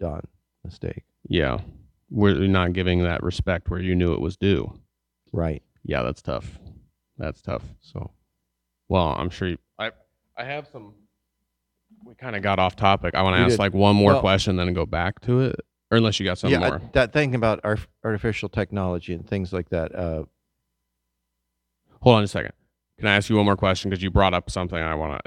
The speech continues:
Speaker 2: was Jesus, like, the original feminist?
Speaker 1: Yeah, in many
Speaker 2: Okay.
Speaker 1: ways, because he was very accepting of women, and many of the stories in the New Testament of Jesus actually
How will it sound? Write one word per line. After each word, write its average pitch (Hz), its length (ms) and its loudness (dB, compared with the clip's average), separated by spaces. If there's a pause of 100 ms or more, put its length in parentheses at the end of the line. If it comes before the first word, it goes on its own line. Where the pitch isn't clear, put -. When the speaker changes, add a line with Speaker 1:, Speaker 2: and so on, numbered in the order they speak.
(120)
Speaker 2:
was 95 280 -4
Jesus, 95 420 -4
like, 92 180 0
the 87 140 0
original 82 640 -2 (300)
feminist? 92 540 -4 (880)
Speaker 1:
Yeah, 131 420 -2 (180)
in 127 200 -2
many 135 200 0
Speaker 2:
Okay. 120 80 0
Speaker 1:
ways, 127 400 0 (520)
because 123 360 0
he 180 140 0
was 107 180 0
very 117 420 4
accepting 95 480 -4
of 85 100 -6
women, 98 220 0
and 101 220 -2
many 147 240 4
of 95 100 2
the 95 80 -2
stories 131 480 2
in 104 100 0
the 101 80 0
New 98 120 -2
Testament 131 560 0 (120)
of 98 180 2
Jesus 113 420 0
actually 104 420 0